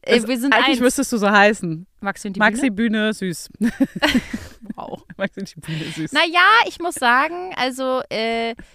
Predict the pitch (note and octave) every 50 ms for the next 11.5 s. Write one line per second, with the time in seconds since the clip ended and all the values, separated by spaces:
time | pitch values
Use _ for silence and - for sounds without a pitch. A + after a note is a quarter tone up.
0 | - G#3+ _ _ _ - E3 - - - A3+ B3 A3+ A#3+ - - B3 A#3+ D#4 D4
1 | F#4+ F4+ D4+ B3+ A#3+ - C4 B3 B3 - - A#3 A#3 C#4 C#4 - - - - -
2 | G3 - D#4 D#4+ F4+ E4+ - - - D4+ D4+ - - C#4+ B3+ C4+ B3+ A#3+ A#3 -
3 | - A3+ A3+ G#3 - - F#3+ F#3+ - - A3+ A#3+ B3 A#3 G#3 G3 F#3+ - - G3
4 | - A3 - - A#3+ A#3 A#3 A#3 A#3+ A#3+ A3 A#3 F3+ - - _ - F#3 F#3+ G#3
5 | G#3+ F#3 F3+ F3+ E3 E3+ E3+ F#3+ F3+ C#3 C#3+ - - - - - F3 - - -
6 | - D#3 - D#3 - _ - - - E3 - - - - E3+ - - - - E3+
7 | D#3 F#3+ - - _ - - - - - E3+ - - - - _ - F3+ G3+ G#3
8 | G#3+ G#3 G3+ G3+ G3+ F3 - _ - F#3 B3 - _ - A3+ B3 B3 A#3 - A3+
9 | A#3+ A#3 C#4 - - C#4 B3 B3 B3 A#3 - A3 - G#3+ - A#3 A3 G#3 G#3+ G3+
10 | F#3 - F3 F3 G3+ C4 D4 - - C#4+ C4+ C#4 C#4 - C4+ A#3 A3+ A3+ A3 G#3
11 | - - - E3+ F3 G#3 B3 D#4 F#4